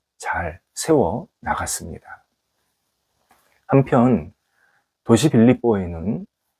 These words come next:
한 소녀가 있었는데 노예처럼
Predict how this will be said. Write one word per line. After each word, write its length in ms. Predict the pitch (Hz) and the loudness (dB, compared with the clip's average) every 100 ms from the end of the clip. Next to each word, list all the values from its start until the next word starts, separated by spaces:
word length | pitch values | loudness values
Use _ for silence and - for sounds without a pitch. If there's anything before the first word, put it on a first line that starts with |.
| _ _ _ _ _ _ | _ _ _ _ _ _
한 240 | - 165 | -2 0
소녀가 480 | 165 - 202 185 - | 2 6 6 6 2
있었는데 760 | - - 87 78 80 117 82 - _ - | -2 -6 -10 -10 -10 -10 -12 -18 _ -14
노예처럼 1080 | 82 90 110 160 - - 87 85 92 78 | -6 2 4 2 0 -12 -10 -8 -10 -12